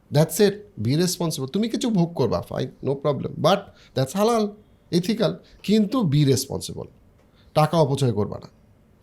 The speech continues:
তুমি শো অফ করবা না, তুমি, আহ, just because তোমার পয়সা আছে, তুমি সুগার ড্যাডি হবা না, just because তোমার পয়সা আছে, তুমি হারামকে না হালাল মনে করবা না,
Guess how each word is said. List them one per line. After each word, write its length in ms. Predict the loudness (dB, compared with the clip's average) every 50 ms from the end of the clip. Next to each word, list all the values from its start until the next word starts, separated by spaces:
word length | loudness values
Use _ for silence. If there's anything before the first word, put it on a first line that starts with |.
| -20 -20 -20 -20 _ _ _
তুমি 400 | 2 4 4 4 4 2 2 0 -2
শো 220 | -2 0 4 4
অফ 180 | 4 4 2 2
করবা 320 | 0 0 0 0 0 -2
না, 180 | -4 -6 -12 -16 _ _ _ -20 -20 -20 _ -2
তুমি, 440 | 0 2 4 4 4 2 2 0 -2
আহ, 480 | -4 -8 -20 _ _ _ -4 -2 -2 0
just 300 | 4 4 4 4 4 4
because 220 | 2 2 2 2
তোমার 260 | 0 2 2 2 2 2 2
পয়সা 320 | 2 2 2 2 2 2 2
আছে, 240 | 0 0 -2 -2
তুমি 160 | -2 0 -2 0
সুগার 320 | 0 0 2 2 2 2
ড্যাডি 200 | 2 2 4 4
হবা 240 | 4 2 2 0 -2
না, 140 | -4 -8 -12 -16 _ _ -20 -20 -20 -14 -6 0
just 260 | 4 4 4 4 4
because 280 | 2 0 2 2 0 0
তোমার 300 | 0 0 0 2 2 2
পয়সা 340 | 2 2 2 2 2 2 0
আছে, 160 | 0 0 -2
তুমি 180 | -2 -2 0 0
হারামকে 420 | 2 2 2 0 0 0 0 -2
না 100 | -2 -2
হালাল 260 | 0 0 0 2 2
মনে 200 | 2 2 0 0
করবা 280 | 0 0 -2 -2 -4 -6
না, 120 | -8 -10